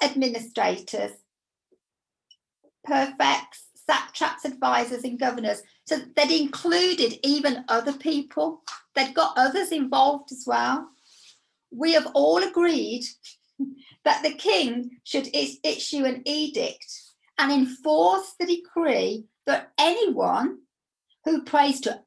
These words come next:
any god or man during the next thirty days, except to you, O king,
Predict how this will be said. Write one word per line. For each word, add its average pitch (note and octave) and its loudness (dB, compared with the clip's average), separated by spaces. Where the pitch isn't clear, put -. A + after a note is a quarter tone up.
any B3+ 2
god A3 0
or B3 6
man A3+ 0
during D4 2
the C4+ 4
next - -2
thirty E4 4
days, C4+ 0
except - -2
to C#4 -4
you, C4 0
O B3 4
king, D4 -6